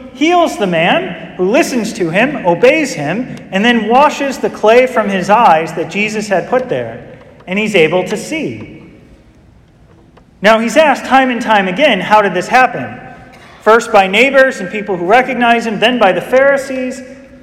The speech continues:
And the Pharisees don't believe that he was born blind. So they call the parents in. And the parents insist that he was. So they call him in again, and he has to tell them the story again.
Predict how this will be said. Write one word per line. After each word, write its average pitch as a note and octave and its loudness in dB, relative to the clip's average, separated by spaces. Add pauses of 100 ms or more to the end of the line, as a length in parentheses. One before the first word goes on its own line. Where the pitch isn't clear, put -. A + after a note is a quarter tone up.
(760)
And B3 2
the C4+ 2
Pharisees E4 -2
don't C#4 4
believe B3+ 0
that G#3 2
he G3 -2
was F3 0
born F3 -2
blind. C3+ -2 (520)
So - -6
they B3 4
call C#4+ 4
the C4 4
parents B3 0
in. B2+ -10 (480)
And G3+ 0
the A#3+ 2
parents C#4+ 2
insist A#3+ -2
that A3 4
he A3+ -6
was. C#4 2
So - -6
they G#3+ -2
call D#4+ 4
him C#4 -2
in B3+ -2
again, A#3 0
and - -14
he B3 2
has C#4 0
to C4 -10
tell C#4 2
them C#4 0
the B3+ 0
story A#3 2
again. F#3+ -2